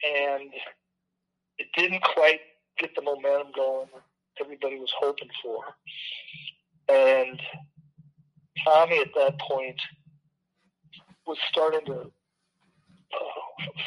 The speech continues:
feel like he had a different, he wanted to pursue some other things. But Candy and David decided they had, they had switched to Bobby Berge as the drummer, who was Tommy's friend from Sioux Falls. And they decided they wanted to go back to the original Zephyr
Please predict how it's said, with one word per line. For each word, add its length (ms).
feel 260
like 160
he 140
had 140
a 20
different, 400
he 60
wanted 300
to 60
pursue 280
some 220
other 180
things. 320
But 160
Candy 300
and 120
David 340
decided 400
they 140
had, 100
they 80
had 100
switched 320
to 120
Bobby 380
Berge 220
as 140
the 120
drummer, 380
who 80
was 260
Tommy's 360
friend 340
from 140
Sioux 280
Falls. 400
And 100
they 80
decided 540
they 140
wanted 340
to 80
go 220
back 260
to 100
the 340
original 560
Zephyr 380